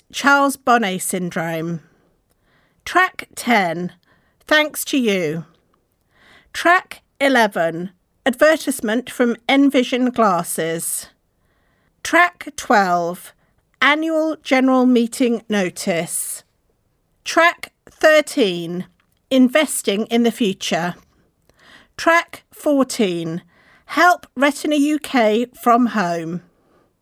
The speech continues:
Track fifteen, Chairman's Update. Track sixteen,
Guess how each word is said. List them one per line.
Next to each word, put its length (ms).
Track 460
fifteen, 840
Chairman's 560
Update. 840
Track 440
sixteen, 1000